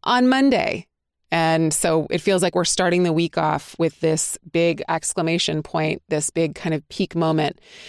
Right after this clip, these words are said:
So over the course of the weekend, before we get into this week, and then Monday, you might feel like, "Okay, that's it. I've had enough. That's good for a week. I can go home now." <laughs> That's all I have for my ted Talk. Um,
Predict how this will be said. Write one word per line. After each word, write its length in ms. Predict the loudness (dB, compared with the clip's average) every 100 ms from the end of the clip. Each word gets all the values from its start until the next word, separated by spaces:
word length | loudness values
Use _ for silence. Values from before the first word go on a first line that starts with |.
| -18 0
So 120 | 2
over 100 | 2
the 100 | 2
course 240 | 0 2
of 80 | 2
the 100 | 2
weekend, 920 | 2 0 -2 0 2 2 2 0 -4 -6
before 280 | -10 -4 0
we 100 | 0
get 140 | 2 0
into 180 | 0
this 220 | 0 0 2
week, 180 | 0
and 160 | 0 0
then 200 | 0 0
Monday, 520 | -2 0 2 2 2 2
you 120 | 2
might 160 | 0
feel 140 | 0 -2
like, 120 | 0
"Okay, 280 | 0 2 2
that's 180 | 2 2
it. 140 | 2
I've 100 | 2
had 140 | 2
enough. 320 | 2 2 0 -2
That's 260 | -4 -2
good 360 | -6 0 -2 -2
for 240 | -4 -2
a 60 | 0
week. 280 | -2 -4 -4
I 120 | -4 -4
can 160 | -6 -2
go 120 | 0
home 220 | 0 0
now." 180 | 2 0 0 -2 -2 -20
<laughs> 400 | -14 -10 -10 -4
That's 200 | -2 2
all 360 | 4 4 2 _
I 80 | -2
have 280 | 0 0 0
for 100 | 0
my 100 | 0
ted 240 | 0 0
Talk. 300 | 0 -2 -6 -20 -18 -18 -18 -4
Um, 340 | 0 0 -2